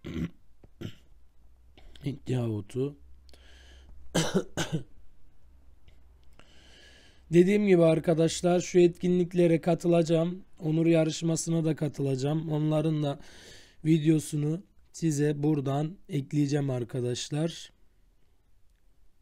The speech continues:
Şimdilik bu videoyu paylaşmayacağım. Bu etkinliklere katıldıktan sonra hepsini birleştirip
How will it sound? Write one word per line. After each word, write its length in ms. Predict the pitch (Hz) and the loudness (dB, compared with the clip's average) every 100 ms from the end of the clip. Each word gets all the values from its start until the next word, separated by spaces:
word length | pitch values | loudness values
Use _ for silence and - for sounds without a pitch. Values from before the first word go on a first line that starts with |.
| _ _ _ _ _ - - - - - _ | _ _ _ _ _ -20 -20 -20 -20 -20 _
Şimdilik 480 | - 175 175 180 180 | -6 2 6 6 8
bu 120 | 180 | 6
videoyu 360 | 175 175 180 180 | 8 8 8 6
paylaşmayacağım. 840 | 180 175 180 175 160 147 156 165 | 6 4 4 0 -4 -2 -2 0
Bu 60 | 156 | 0
etkinliklere 720 | 151 - 160 156 156 160 156 | -2 -2 -2 -2 -2 -2 -2
katıldıktan 720 | 160 151 151 151 147 165 160 | -6 -6 -6 -6 -4 -2 -2
sonra 360 | - 147 131 | -4 -6 -4
hepsini 480 | 127 156 - 143 135 | -6 -6 -8 -8 -6
birleştirip 800 | 135 156 151 147 - 139 151 175 | -2 0 0 -4 -6 -2 0 0